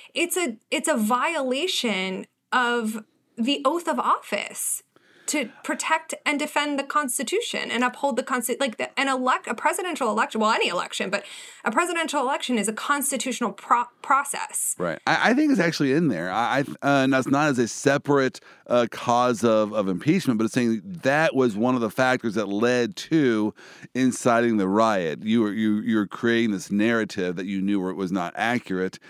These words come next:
Speaker 2: uh, and you're doing it for some illicit purpose of denying the peaceful transfer of power, which we value in our country. I mean, whether you voted for the person or not, you, we value the peaceful transfer of power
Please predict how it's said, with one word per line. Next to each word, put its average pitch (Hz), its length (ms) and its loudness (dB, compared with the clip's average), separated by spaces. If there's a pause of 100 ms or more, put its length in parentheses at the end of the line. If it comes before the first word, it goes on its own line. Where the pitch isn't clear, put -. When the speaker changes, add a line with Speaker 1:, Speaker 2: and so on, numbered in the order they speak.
(280)
Speaker 2:
uh, 107 280 4
and 113 120 4
you're 104 160 4
doing 120 320 4
it 107 160 0
for 98 100 -4
some 110 300 0
illicit 101 420 -2
purpose 120 400 -2
of 95 280 0
denying 107 460 0
the 92 260 -2
peaceful 110 360 -2
transfer 104 460 -4
of 78 120 -6
power, 123 500 0 (220)
which 117 200 2
we 135 220 4
value 139 480 2
in 107 240 0
our 95 160 0
country. 87 480 -4
I 107 80 -2
mean, 107 140 2
whether 120 240 2
you 117 220 4
voted 110 260 2
for 147 60 -4
the 156 80 -2
person 151 380 -2
or 98 200 -4
not, 117 480 2 (360)
you, 143 180 -4
we 180 180 4
value 147 560 4
the 113 100 0
peaceful - 460 -2
transfer 127 500 2
of 107 240 0
power 139 460 2